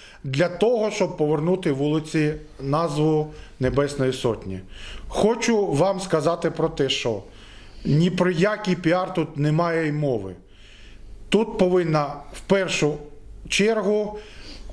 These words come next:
б-, мати бути совість у мера і тих людей, які голосували за таке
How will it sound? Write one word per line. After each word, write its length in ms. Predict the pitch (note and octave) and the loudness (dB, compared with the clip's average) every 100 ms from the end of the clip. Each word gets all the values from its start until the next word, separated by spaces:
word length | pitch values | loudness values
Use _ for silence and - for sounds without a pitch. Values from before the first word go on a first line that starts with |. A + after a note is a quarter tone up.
| - - - - - - - | -14 -14 -14 -12 -12 -12 -8
б-, 320 | C3+ C3+ D#3 C#3+ | -2 2 4 6
мати 300 | G3 G#3+ F3 | 4 2 2
бути 280 | F#3 F#3+ | 2 2
совість 560 | F#3 - F#3+ C#3+ C3 - - | 0 2 2 2 -2 -4 -2
у 80 | |
мера 320 | E3 G3 G#3+ D#3 | 2 4 2 0
і 160 | D#3 | 0
тих 200 | G3 - | -2 -2
людей, 260 | D#3 D#3+ F3+ | 0 2 0
які 240 | E3 E3+ | 0 0
голосували 720 | D3+ E3 D#3+ D#3 E3 G3 F#3 C3 | 2 0 0 0 2 2 0 -2
за 100 | D#3 | -2
таке 480 | E3 D#3+ F3 F#3 | -2 -2 0 0